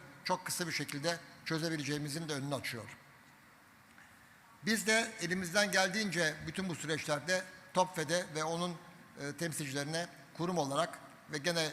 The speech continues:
İstanbul Ticaret Odamıza bağlı İstanbul Ticaret Üniversitemiz, İstanbul Ticaret Üniversitemizdeki çok kıymetli hocalarımızla beraber katkı vermeyi sağlıyoruz.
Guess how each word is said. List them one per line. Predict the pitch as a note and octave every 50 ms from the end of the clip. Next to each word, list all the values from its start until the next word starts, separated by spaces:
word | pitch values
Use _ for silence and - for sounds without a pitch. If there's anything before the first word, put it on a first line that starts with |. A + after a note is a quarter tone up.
| - -
İstanbul | D3 - - E3 E3 D#3+ D3+
Ticaret | - D3+ C#3 D#3+ D#3+ D#3 -
Odamıza | C#3+ D3 D3 D3 C3 C#3 D3+ C#3
bağlı | D3+ D3+ D3+ D3 D#3
İstanbul | D3 - D3+ D#3 D#3 D3
Ticaret | - D#3 B2+ C3+ D3+ D#3 D3 C#3
Üniversitemiz, | C#3 C3+ C3+ C3+ B2+ - - C#3 C3+ D#3 D3 - - - - - - - - - -
İstanbul | - B2+ - E3 E3 E3
Ticaret | D#3 - D#3+ C#3 E3 E3 D#3+ D#3+ D#3
Üniversitemizdeki | D#3+ D#3 D3+ - - D#3+ D3+ C#3 D3 E3 - - -
çok | - E3+ - -
kıymetli | D#3+ D#3+ D#3 D3+ - D#3+
hocalarımızla | C#3 D3+ D3+ C3+ D3 D#3+ D#3 E3 E3 D#3 B2+ C#3+ C#3 C3+
beraber | C3+ C3 C3+ C#3 C#3+ E3 E3+ D3+ - - - - - - -
katkı | - D3+ D#3 - - E3+
vermeyi | D3 C3+ B2 B2 B2+ A#2+
sağlıyoruz. | - - B2 A#2 A#2 A#2 A#2 A2+ A#2+